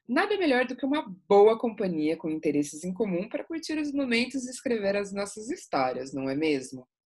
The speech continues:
A comunidade da Greenie, nesse um ano de estrada,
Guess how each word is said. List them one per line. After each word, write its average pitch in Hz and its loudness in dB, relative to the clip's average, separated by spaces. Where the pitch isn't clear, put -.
A 143 -6
comunidade 139 -2
da 202 4
Greenie, 165 0
nesse 147 -4
um 147 0
ano 165 0
de 156 -10
estrada, 160 0